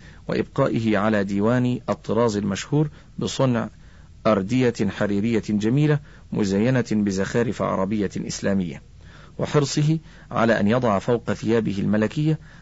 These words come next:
عباءة مطرزة بزخارف عربية، ومجالسته لعلماء العرب المسلمين كل ليلة يتحدث إليهم في أمور العلم والمعرفة، وتشبهه بملوك الشرق في بلاطاتهم وقصورهم. عنوان:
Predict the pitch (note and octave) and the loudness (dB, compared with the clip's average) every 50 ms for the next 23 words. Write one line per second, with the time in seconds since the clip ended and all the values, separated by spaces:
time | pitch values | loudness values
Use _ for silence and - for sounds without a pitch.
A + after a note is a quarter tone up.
0 | - - - - G2+ A2+ C3+ - A#2 A2+ - G#2+ G#2 G2+ G2 - G2+ F#2+ G#2 A#2 | -10 -6 -2 0 2 2 2 2 0 0 0 0 0 0 0 0 0 0 0 0
1 | A#2 A#2 G#2+ - A2+ G#2+ G#2 G2 G2+ G2 G2+ G2 - - A#2+ G#2+ F#2+ F#2 - - | 0 0 0 0 0 0 0 0 0 0 -2 -2 0 0 0 0 0 -4 -8 -10
2 | - - G2 G#2+ A#2+ A#2 G#2+ G2 G#2 A2 F#2+ E2+ - - - - - - - - | -8 -4 -2 0 0 0 0 0 0 -2 -2 -4 -6 -10 -12 -16 -20 -20 -20 -20
3 | - - - - G#2 G#2 G2 G#2 A2+ G#2+ G#2 G2 - G#2+ - C#3+ C#3 B2 A#2 A2+ | -20 -14 -8 -6 -4 -2 2 2 2 2 2 0 -2 -4 -4 -2 -2 0 0 0
4 | G#2 G#2 F#2+ F#2+ G2+ G2 G2+ G#2+ A#2 A#2+ A2 G2 G2 A2 A2 G#2 G2+ G2 G2 G2 | 2 2 2 2 2 2 2 2 0 0 0 0 0 0 0 0 0 -2 -4 -4
5 | - - G#2+ G#2+ A2+ G#2+ G2 G2 - - G2 G2 G2 A2+ C3+ D3 D#3 D#3+ - - | -4 -4 -2 0 0 0 0 -2 -2 -2 -2 0 0 0 0 0 0 -2 -4 -6
6 | - - - - - - - - - - - - A#2+ A2+ G#2+ - A2+ G#2+ G#2+ G#2+ | -20 -20 -20 -18 -12 -10 -10 -8 -6 -4 -4 -2 0 0 -2 0 -2 -2 0 0
7 | B2 A#2 G#2+ G2+ F#2 - G#2+ - G#2+ G#2+ A2+ A2+ G#2+ G2 F#2+ G2 G#2 A2 G#2+ G2+ | 2 2 2 0 0 -2 -2 -2 0 2 2 2 2 2 0 0 2 2 2 2
8 | G2 G2 G#2 G2+ G2 F#2+ G2 G2 F#2 - - - - - - - - - - - | 2 2 2 2 0 0 -2 -2 -4 -6 -8 -12 -12 -18 -20 -20 -20 -20 -20 -20
9 | - - - - G2+ G#2 - F#2+ - - F#2+ F#2 A2 C#3+ C#3+ C3 A#2+ A2 G#2+ G#2+ | -20 -10 -4 -2 -2 0 0 -2 -2 -2 -2 0 0 0 2 2 2 2 2 2
10 | G2+ G2+ - G#2 G#2+ G2+ F#2+ F#2+ G2+ A#2 A2+ - G2+ - - A#2+ A2+ G#2 - A2 | 0 0 2 2 2 2 2 2 0 -2 -2 -2 -4 -4 -2 -4 -4 -4 -6 -6
11 | G2 - A2 G#2 G2+ G2+ G2 F#2+ F#2+ - - G2 F#2 - - A2+ G#2+ G#2 F#2+ F#2+ | -6 -4 -4 -4 -2 -2 -2 -2 -2 -4 -4 -6 -6 -4 -4 -2 0 0 0 -2
12 | F#2 - - - - - - - - - - G#2+ A2 - - F#2+ - - - F#2+ | -2 -6 -10 -20 -20 -20 -20 -20 -10 -2 0 0 0 0 -2 -4 -4 -4 -6 -6
13 | F#2 - G#2 G#2 G2 - - - - - - - - - - - - - - - | -6 -6 -8 -10 -12 -12 -14 -18 -20 -20 -20 -20 -20 -20 -20 -20 -20 -20 -20 -20
14 | - - - - - F#2 F#2+ F#2+ G2 G#2+ A#2+ C#3 C#3+ D3 D3 | -20 -20 -16 -8 -4 -2 0 2 2 4 4 4 2 0 0